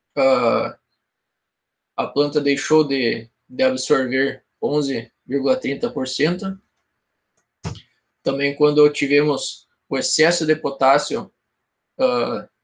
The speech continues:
comparando com, com a solução com-, ah, completa,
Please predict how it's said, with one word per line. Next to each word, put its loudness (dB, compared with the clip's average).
comparando 0
com, -6
com -8
a -6
solução -2
com-, -10
ah, -2
completa, -4